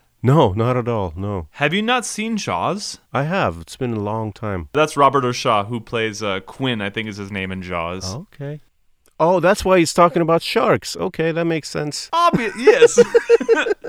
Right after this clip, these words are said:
Speaker 2: Well, and then again, t-, t-, t-, you know, latch onto your point about this being a kids' movie. Yeah, kids love Al Pacino impressions and Robert Oshaw impressions.
Speaker 1: Really?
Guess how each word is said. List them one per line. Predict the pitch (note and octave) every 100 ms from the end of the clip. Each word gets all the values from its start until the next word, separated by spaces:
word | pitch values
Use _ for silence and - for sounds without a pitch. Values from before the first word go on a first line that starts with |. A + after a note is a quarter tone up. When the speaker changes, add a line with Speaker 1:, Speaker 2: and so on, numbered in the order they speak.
| - - - - _ E3 F3 G#3 G#3+ G#3
Speaker 2:
Well, | D#4 C4
and | C#4
then | C#4
again, | C4 C4+ B3+ A#3
t-, | - _
t-, | A#3
t-, | F#3 G#3+
you | G3+
know, | G3+ F#3+ _ _ _ _
latch | - F#3+ G3+ G#3+
onto | F#3+
your | F#3+
point | G3+ F#3
about | D#3
this | D#3
being | F3+ D3+
a |
kids' | C3 F3+ E3+
movie. | C3+ B2
Yeah, | B2 C#3
kids | B2 F#3+ D#3 C3
love | B2 D3+ D#3 C#3
Al | - C#3
Pacino | D3 C3+ - C#3+ B2+
impressions | A#2 A#2+ G#2+ A#2 A2
and | A2
Robert | A2+ A#2 A#2+
Oshaw | A2 G2+ B2+ A2 G#2+
impressions. | G#2 G2+ F#2+ F#2+
Speaker 1:
Really? | F#2+ G#2 F3+ B3